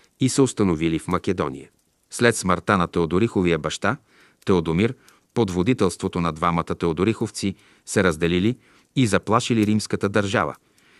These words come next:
като Теодорих, синът на Теодомир, по-късно известен като Теодорих Велики, заплашил Цариград, а другият Теодорих тръгнал към Гърция.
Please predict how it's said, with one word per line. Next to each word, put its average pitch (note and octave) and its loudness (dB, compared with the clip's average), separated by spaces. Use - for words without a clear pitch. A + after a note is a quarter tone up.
като G2+ -2
Теодорих, G2 0
синът A2+ 2
на E2 0
Теодомир, E2+ 0
по-късно G#2+ -2
известен G2+ -2
като G2+ -4
Теодорих E2 -2
Велики, E2+ -4
заплашил G2+ 0
Цариград, E2+ -4
а E2+ 0
другият A2 2
Теодорих E2+ 0
тръгнал A2 0
към D#2+ -4
Гърция. - -4